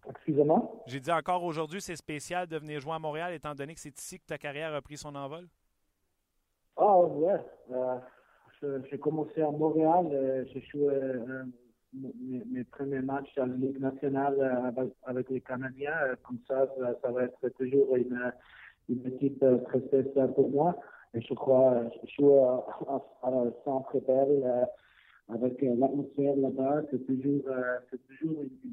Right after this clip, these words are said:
Speaker 1: plaisir, euh, pour moi.
Speaker 2: Marc, tu, tu m'ouvres la porte. Je parlais avec, euh, Guy Carbonneau pas plus tard que cette semaine au sujet de ton jeu avec le Canadien, surtout sur le point d'appui en avantage numérique, parce que le Canadien connaît des,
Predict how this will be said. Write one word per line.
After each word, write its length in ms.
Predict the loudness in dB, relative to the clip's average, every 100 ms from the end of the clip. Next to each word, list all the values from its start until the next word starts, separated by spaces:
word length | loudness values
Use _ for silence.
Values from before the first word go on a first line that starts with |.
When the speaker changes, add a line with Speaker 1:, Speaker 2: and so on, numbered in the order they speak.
| -4
Speaker 1:
plaisir, 420 | -2 -2 -2 -4
euh, 280 | 0 2 0 -2 -10 -20
pour 100 | -18 -8
moi. 180 | -8 -8 _ _ _ _ _ _
Speaker 2:
Marc, 240 | -8 -8 -10 -20 _
tu, 160 | -20 -18
tu 120 | -10
m'ouvres 240 | -6 -4
la 100 | -4
porte. 220 | -4 -6 -8 -12
Je 200 | -6 -4
parlais 320 | -4 -4 -4
avec, 300 | -4 -4 -4
euh, 80 | -6
Guy 160 | -6
Carbonneau 540 | 0 0 2 -2 -2 -8
pas 160 | -10
plus 140 | -12 -8
tard 200 | -8 -8
que 120 | -14
cette 260 | -14 -14
semaine 460 | -10 -10 -10 -12 -16 _ _ _ _
au 100 | -10
sujet 420 | -8 -8 -6 -6
de 140 | -6 -8
ton 280 | -6 -6 -6
jeu 200 | -6 -6
avec 220 | -6 -12
le 80 | -12
Canadien, 480 | -12 -12 -12 -14
surtout 340 | -14 -14 -14 -12
sur 160 | -8
le 160 | -6 -6
point 220 | -8 -10
d'appui 400 | -8 -10 -10 -10
en 60 | -8
avantage 420 | -10 -10 -8 -10
numérique, 300 | -10 -14 -14
parce 120 | -14
que 80 | -12
le 60 | -10
Canadien 320 | -12 -12 -14
connaît 240 | -12 -10
des, 280 | -8 -8